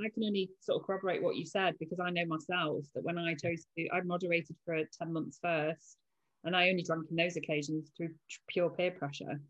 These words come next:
And then I chose to go sober in June twenty seventeen. And my circle of friends changed over a period of time because I realised that some of them, it was just about getting drunk. It, that's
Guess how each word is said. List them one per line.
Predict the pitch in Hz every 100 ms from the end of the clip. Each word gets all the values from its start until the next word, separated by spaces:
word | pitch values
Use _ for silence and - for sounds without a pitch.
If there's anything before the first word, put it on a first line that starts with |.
| _ _ -
And | 165
then | 165
I | 160 160
chose | - 170 -
to |
go | 160 156
sober | 165 165 160 156 _
in | 156 156
June | 170 165
twenty | 160 165 160
seventeen. | 165 156 151 170 165 151 - - - _ _ _ _
And | 160 165 165 160 156
my | 175 170
circle | 185 170 165
of | 156
friends | 170 165 156 156
changed | - 165 156 156 151 -
over | 156 151
a |
period | 147 156 151
of | 151
time | 165 170 160 147
because | 156 160 160
I |
realised | 165 165 156 143
that |
some | - 180
of | 165
them, | 156
it | 151
was | 170 165
just | 160 147
about | 156 156 -
getting | 147 160
drunk. | 170 214 -
It, | 104 -
that's | 170 -